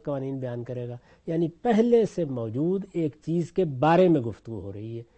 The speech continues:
یہی روزے کے بارے میں آپ دیکھیں گے، یہی آپ حج کے بارے میں دیکھیں گے۔ تو حدیث کی کتابوں میں بھی یہی ہوگا کہ پہلے سے موجود ایک چیز کے بارے میں اگر کوئی سوال ہوا ہے تو اس کا جواب دیا جا رہا ہے، اگر کوئی بات پوچھی گئی ہے تو اس کو واضح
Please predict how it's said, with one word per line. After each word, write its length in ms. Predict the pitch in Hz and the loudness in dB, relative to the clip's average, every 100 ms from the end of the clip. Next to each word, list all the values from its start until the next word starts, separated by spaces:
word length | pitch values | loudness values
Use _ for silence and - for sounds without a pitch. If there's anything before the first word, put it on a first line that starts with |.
| _ | _
یہی 220 | 143 139 156 | -2 2 2
روزے 300 | 110 101 107 | 0 -6 -6
کے 100 | 131 | -6
بارے 200 | 127 135 | -6 -6
میں 120 | 139 | -6
آپ 100 | 131 | -8
دیکھیں 380 | 123 117 123 120 | -8 -8 -8 -10
گے، 100 | 120 _ _ - | -12 _ _ -6
یہی 320 | 131 156 185 | 0 4 4
آپ 140 | 123 - | 2 -4
حج 140 | 110 - | -10 -10
کے 100 | 127 | -10
بارے 220 | 120 123 | -8 -8
میں 100 | 131 | -8
دیکھیں 340 | 123 113 117 | -10 -10 -10
گے۔ 100 | 117 117 _ _ - | -10 -14 _ _ -10
تو 100 | 180 - | -8 -6
حدیث 340 | 143 262 254 | 0 0 0
کی 120 | 285 | -2
کتابوں 380 | 233 208 202 214 | -2 -2 -2 -2
میں 80 | 202 | -2
بھی 120 | 190 | -2
یہی 180 | 151 151 | -2 -2
ہوگا 300 | 104 90 87 _ _ _ | -4 -6 -12 _ _ _
کہ 80 | 143 - | -12 -8
پہلے 340 | 214 208 240 226 | -2 2 4 2
سے 180 | - | 2
موجود 480 | 156 127 113 143 170 | -4 -4 -4 -4 -4
ایک 160 | 160 139 - | -4 -6 -8
چیز 260 | 143 131 - | -8 -8 -8
کے 140 | 147 | -8
بارے 520 | 120 107 107 113 123 | -8 -8 -8 -6 -6
میں 460 | 107 98 131 196 226 220 _ | -6 -4 0 0 0 -4 _
اگر 240 | - 127 131 | -10 -6 -6
کوئی 200 | - 120 | -8 -12
سوال 480 | - 120 113 143 175 | -12 -12 -8 -4 -2
ہوا 260 | 151 165 | -2 -2
ہے 60 | 156 | -4
تو 100 | 107 | -8
اس 100 | - | -12
کا 100 | 117 | -10
جواب 400 | 101 92 98 107 | -10 -10 -12 -12
دیا 160 | 131 | -10
جا 200 | 135 131 | -10 -10
رہا 180 | 127 131 | -10 -10
ہے، 120 | 120 123 _ _ - | -12 -14 _ _ -10
اگر 240 | 156 190 | -6 -4
کوئی 260 | 180 180 175 | -4 -4 -4
بات 380 | 143 120 147 - | -4 -6 -8 -4
پوچھی 360 | 175 - 233 | -4 -2 0
گئی 260 | 214 208 160 | 2 2 2
ہے 80 | 117 | 0
تو 120 | 101 | -8
اس 60 | - | -14
کو 120 | 107 | -10
واضح 240 | 95 104 | -8 -6